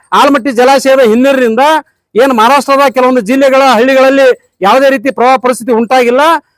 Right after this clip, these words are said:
ಅದು ಅದೇ ಕಾರಣನೇ ಬೇರೆ ತಿಳ್ಕೊಂಡು ಹೇಳಿ ಆ ಸ್ಪಷ್ಟವಾದಂತ ವರದಿಯನ್ನು ಕೊಟ್ಟಿದ್ದಾರೆ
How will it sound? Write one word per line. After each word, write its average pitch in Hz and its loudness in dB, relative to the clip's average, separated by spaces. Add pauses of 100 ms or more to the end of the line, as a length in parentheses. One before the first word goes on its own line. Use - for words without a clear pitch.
ಅದು 226 -2
ಅದೇ 254 0
ಕಾರಣನೇ 269 0
ಬೇರೆ 262 2
ತಿಳ್ಕೊಂಡು 254 -2
ಹೇಳಿ 277 4 (420)
ಆ 226 0
ಸ್ಪಷ್ಟವಾದಂತ 269 -2
ವರದಿಯನ್ನು 247 0
ಕೊಟ್ಟಿದ್ದಾರೆ 240 0